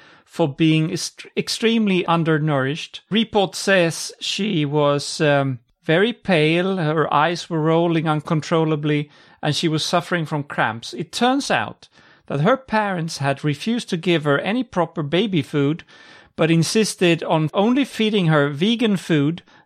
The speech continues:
and mother's milk, and I'm not quite sure what her age was. When they asked the parents why she had an extreme vitamin deficiency, the parents said she, instead of vitamins, had been given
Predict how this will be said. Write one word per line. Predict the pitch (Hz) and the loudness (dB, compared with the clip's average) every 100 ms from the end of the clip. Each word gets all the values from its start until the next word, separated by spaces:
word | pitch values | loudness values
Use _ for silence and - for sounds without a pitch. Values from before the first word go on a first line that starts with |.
| - | -2
and | 151 156 | 2 4
mother's | 160 151 139 - | 2 0 -2 0
milk, | 131 165 - _ - | 0 0 -2 _ -4
and | 147 | 0
I'm | 170 | 0
not | 185 - - | 0 -4 -12
quite | - 170 151 | 0 0 0
sure | - 151 139 135 311 | -4 0 0 -2 -6
what | 311 170 147 147 | -6 -4 -2 -2
her | 135 - | -2 0
age | 147 143 - 151 | -2 -2 -6 -6
was. | 113 135 - - _ _ _ - | -4 -4 -10 -18 _ _ _ -2
When | 202 220 | 0 2
they | 247 | 2
asked | 254 277 269 - - 165 | 2 0 -2 -8 -12 -4
the | 185 | -2
parents | 175 185 131 127 165 - | 0 0 0 -2 -6 -4
why | 165 185 180 | 0 2 2
she | - 196 170 | -2 -2 0
had | 170 165 151 165 | 2 2 2 0
an | 156 | -2
extreme | 151 - - 226 247 208 180 - | -4 -6 -4 -2 2 2 0 -4
vitamin | 202 190 190 160 147 139 | -2 0 2 2 2 0
deficiency, | 143 160 139 143 123 147 135 165 - - _ | -2 -2 -2 -2 -4 -2 -4 -4 -16 -20 _
the | 185 | -8
parents | - 190 208 190 165 - - | -2 -2 0 -2 -8 -14 -6
said | - 165 147 | 2 2 2
she, | - - 165 | -2 0 2
instead | 165 160 - 269 262 | 2 0 2 2 2
of | 160 | -2
vitamins, | 170 214 170 147 143 - | -2 0 2 0 0 0
had | 156 147 | -2 0
been | 165 165 - | -4 -6 -6
given | - 170 160 156 151 | 2 2 4 2 2